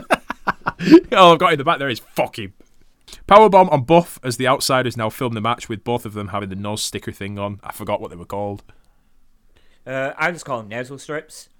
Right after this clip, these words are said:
Speaker 1: That's correct.
Speaker 2: I, I
Speaker 1: Nasal
Speaker 2: mean, I
Speaker 1: strips,
Speaker 2: mean,
Speaker 1: yep.
Speaker 2: I mean, that's what they use for, for snoring. I don't really know if, if for, like, just generic appearance. I mean, they probably just went to a, they probably just went to a pharmacist and got the, uh, the nasal strips and just used them. But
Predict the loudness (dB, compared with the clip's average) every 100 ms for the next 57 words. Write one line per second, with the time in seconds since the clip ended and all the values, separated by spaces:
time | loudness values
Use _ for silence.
0 | -6 -6 -4 -6 -6 -2 -2 -2 -4 -2
1 | -2 -2 -2 -2 -2 -4 -8 -14 -20 -20
2 | -12 -8 -4 -2 -2 -4 -10 -8 -8 -8
3 | -8 -6 -8 -14 -16 -12 -10 -10 -12 -8
4 | -8 -8 -12 -10 -10 -10 -10 -6 -6 -6
5 | -10 -16 _ _ _ -12 -12 -10 -12 -10
6 | -8 -8 -10 -10 _ _ -20 -20 _ _
7 | -16 -12 -14 -14 -12 -12 -12 -16 -20 -20
8 | _ _ _ -10 -8 -8 -8 -6 -2 0
9 | 0 -4 -6 -6 -4 -6 -6 _ _ _
10 | _ -10 -6 -4 -4 -8 -10 -10 -10 -8
11 | -8 -10 -16 -16 -12 -12 -12 _ _ _
12 | _ _ _ _ _ _ _ -18 -14 -8
13 | -6 -6 -8 -12 -10 -10 -12 -14 -12 -14
14 | -16 -20 -18 -18 -14 -16 -14 -16 -16